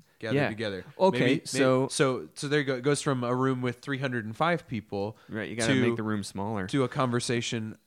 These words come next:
Speaker 1: of maybe it's thirty people
Speaker 2: Yeah.
Speaker 1: or
Speaker 2: Well, and then so, so you need to, so theology of space, you gotta change the seating then,
Speaker 1: Yeah.
Speaker 2: you know, like, 'cause there's something about the container, the container of,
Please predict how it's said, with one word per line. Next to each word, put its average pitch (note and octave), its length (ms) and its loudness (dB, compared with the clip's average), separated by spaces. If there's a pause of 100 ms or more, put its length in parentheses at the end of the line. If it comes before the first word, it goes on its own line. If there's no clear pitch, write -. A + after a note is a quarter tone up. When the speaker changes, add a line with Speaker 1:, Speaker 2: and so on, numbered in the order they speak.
(100)
Speaker 1:
of A2 480 -4
maybe G2 240 -6
it's - 160 -6
thirty C#3 320 -4
people G2 300 -4
Speaker 2:
Yeah. F#2 200 -2
Speaker 1:
or G#2 260 -4 (120)
Speaker 2:
Well, C#3+ 140 0
and D#3 120 0
then E3 120 -2
so, E3+ 340 -4
so - 160 -4
you D3+ 160 -2
need D#3 240 -4
to, - 160 -10
so F#3 100 -2
theology D#3 460 0
of F#2+ 100 -2
space, D3 400 -4
you A2+ 80 -4
gotta A2+ 220 2
change A#2 340 -4
the F#2 100 -8
seating G2 580 -2
then, F#2 440 -2
Speaker 1:
Yeah. A#2+ 160 -6
Speaker 2:
you A#2 100 0
know, G2+ 200 2
like, A#2 160 0
'cause C3+ 260 0 (240)
there's C3+ 220 0
something G3+ 340 -4
about A2 300 -2
the B2 80 0
container, A2 920 -2 (1200)
the F2+ 120 -10
container A#2 640 2
of, G2+ 500 0